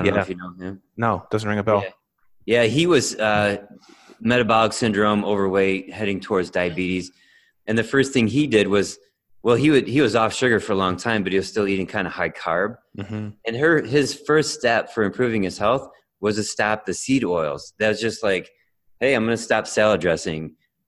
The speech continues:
Speaker 1: And it completely changed his health. And anyways, it's fantastic what he says, but he talks about, you know, in China and India, they eat seventy percent of the calories are from carbs,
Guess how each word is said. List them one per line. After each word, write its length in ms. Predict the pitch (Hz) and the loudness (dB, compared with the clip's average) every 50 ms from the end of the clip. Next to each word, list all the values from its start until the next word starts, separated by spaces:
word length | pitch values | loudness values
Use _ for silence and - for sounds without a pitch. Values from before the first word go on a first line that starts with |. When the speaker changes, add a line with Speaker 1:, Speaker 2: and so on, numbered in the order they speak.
| _ _ _ | _ _ _
Speaker 1:
And 100 | 101 110 | -2 -2
it 100 | 113 110 | -2 -2
completely 440 | - 120 104 - 143 147 143 135 120 | -2 -6 -6 -2 -2 0 0 0 -2
changed 340 | - - 139 123 120 101 104 | -2 -2 0 0 0 0 -2
his 160 | 98 92 - | -6 -6 -2
health. 400 | 120 117 117 110 98 92 - - - _ _ _ _ _ _ _ _ _ _ - - | 0 2 2 2 2 -2 -4 -12 -20 _ _ _ _ _ _ _ _ _ _ -8 -4
And 400 | 107 110 110 110 107 95 101 - | -2 0 0 0 0 -2 -4 -6
anyways, 360 | - 113 123 113 107 104 92 101 | -2 0 2 4 4 4 2 0
it's 160 | 101 - - | -4 -4 0
fantastic 580 | - 135 127 110 - 117 113 110 - 104 80 | 0 0 0 2 0 0 0 0 0 -4 -4
what 120 | 92 98 90 | -2 -2 -2
he 60 | 85 | -2
says, 280 | - - 139 135 127 101 | -2 2 2 2 2 2
but 120 | - 110 | 0 0
he 60 | 107 107 | -2 0
talks 280 | 107 - 156 175 - | 0 -2 -2 -2 -2
about, 240 | - 127 117 107 - | 0 2 2 2 2
you 80 | 113 110 | 0 0
know, 100 | 107 104 | 0 0
in 80 | 98 | 0
China 360 | - - - 120 117 117 117 113 | -2 -2 -2 0 0 2 2 2
and 180 | 107 92 90 | 0 0 -2
India, 560 | 90 98 131 156 143 110 90 80 78 82 95 - _ _ _ _ _ _ _ _ _ _ _ | -2 -2 -2 0 0 0 0 0 0 -2 -4 -6 _ _ _ _ _ _ _ _ _ _ _
they 80 | 120 135 | 2 2
eat 200 | 143 147 139 135 | 4 4 2 0
seventy 340 | - - 139 135 131 135 117 | 0 2 2 2 4 2 0
percent 380 | - 123 110 110 - 123 117 | 0 0 0 0 0 0 2
of 60 | 110 | 2
the 100 | 101 92 | 0 0
calories 420 | - - 110 110 113 117 113 101 101 | -2 -2 -2 0 2 2 2 2 0
are 80 | 98 | -2
from 200 | 87 - 107 95 | -4 -4 -6 -6
carbs, 520 | - - - 120 113 113 104 92 82 - | -6 -6 -4 -2 0 2 2 0 0 -4